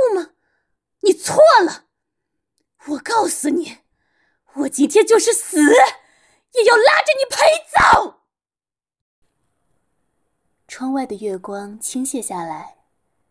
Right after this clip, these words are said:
寂静的星空格外明亮。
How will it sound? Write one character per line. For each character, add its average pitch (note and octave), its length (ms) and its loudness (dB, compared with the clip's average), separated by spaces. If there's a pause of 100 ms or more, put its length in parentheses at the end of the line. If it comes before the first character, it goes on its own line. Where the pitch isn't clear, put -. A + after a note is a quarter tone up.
(160)
寂 B3+ 160 -10
静 A#3 180 -12
的 F#3+ 80 -14
星 A3+ 240 -8
空 A#3 540 -14
格 F3+ 160 -10
外 A#3+ 160 -8
明 E3 260 -16
亮。 - 260 -20